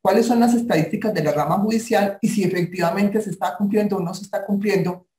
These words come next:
con esos programas establecidos por la rama judicial? Creo que eso tiene un impacto serio en el tema de independencia judicial, que es un tema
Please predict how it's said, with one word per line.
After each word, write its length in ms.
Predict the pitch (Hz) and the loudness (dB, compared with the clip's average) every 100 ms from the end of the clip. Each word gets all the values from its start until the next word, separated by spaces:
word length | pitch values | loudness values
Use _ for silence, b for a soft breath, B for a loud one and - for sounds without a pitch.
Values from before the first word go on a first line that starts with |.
| _ | _
con 160 | 175 | -2
esos 200 | 160 180 | -2 -4
programas 480 | - 160 147 143 165 | -6 -6 -4 -4 -6
establecidos 600 | 165 160 135 113 143 131 | -6 -6 -6 -6 -8 -8
por 140 | - 175 | -8 -6
la 140 | - | -6
rama 220 | - - | -6 -8
judicial? 560 | 175 180 147 196 - - | -6 -6 -6 -4 -6 -6
Creo 220 | 175 190 | -6 -6
que 80 | 220 | -6
eso 140 | 226 226 | -6 -4
tiene 220 | 214 202 | 0 2
un 80 | 196 | 2
impacto 680 | 196 196 185 170 - - 135 | 2 2 0 -4 -6 -16 -14
serio 520 | - 214 233 240 277 B B _ - | -2 2 2 2 -4 B B _ -2
en 160 | 180 | 0
el 160 | 143 - | 0 -2
tema 260 | 147 147 | -6 -4
de 80 | 175 | -6
independencia 680 | 180 151 117 - 135 135 165 | -6 -8 -10 -8 -8 -6 -8
judicial, 560 | 175 196 190 196 180 - | -6 -6 -4 -2 -4 -2
que 120 | 156 | -6
es 120 | - | -2
un 160 | 160 - | -2 -2
tema 480 | 170 165 175 175 | 0 2 2 0